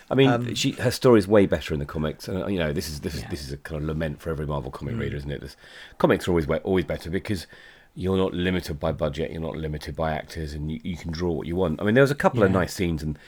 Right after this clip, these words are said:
Speaker 1: in the film, if you read the comics, where, where, which are almost carbon copy frames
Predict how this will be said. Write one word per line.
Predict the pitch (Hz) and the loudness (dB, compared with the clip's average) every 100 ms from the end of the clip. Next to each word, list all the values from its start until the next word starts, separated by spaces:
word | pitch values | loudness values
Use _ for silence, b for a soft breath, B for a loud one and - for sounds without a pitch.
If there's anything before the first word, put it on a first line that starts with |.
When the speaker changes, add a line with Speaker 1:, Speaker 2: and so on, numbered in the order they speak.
| B - | B -6
Speaker 1:
in | |
the | 85 | -4
film, | - 82 80 | -2 0 0
if | 76 | 0
you | 87 | 0
read | 95 | 0
the | 76 | 0
comics, | 92 82 78 - - B B B B _ | -2 -2 -2 -8 -16 B B B B _
where, | 95 98 101 | 4 4 6
where, | 98 - | 0 0
which | 104 104 | -4 4
are | 113 | 6
almost | 113 - | 6 4
carbon | - 98 90 | 2 4 4
copy | 87 87 82 | -2 -4 -6
frames | - 98 80 71 71 - | 2 4 4 2 -4 -10